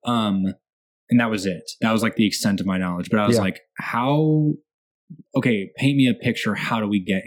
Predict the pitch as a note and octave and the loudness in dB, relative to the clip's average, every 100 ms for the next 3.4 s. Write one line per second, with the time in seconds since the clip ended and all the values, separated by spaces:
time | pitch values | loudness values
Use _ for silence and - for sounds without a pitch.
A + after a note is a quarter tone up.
0 | - F2 - - - _ - A2 B2 C3 | -8 -10 -10 -20 -20 _ -2 4 4 4
1 | B2+ B2+ A#2+ B2 B2 B2+ C3 - A2+ A2 | 4 2 2 4 4 4 2 0 -2 0
2 | G#2 G#2+ G#2 F#2 F#2 F#2+ F2 F#2+ F2+ E2+ | -2 0 0 0 -2 -2 -2 -2 -2 -4
3 | E2 F#2 C3 C#3 | -8 -4 -2 0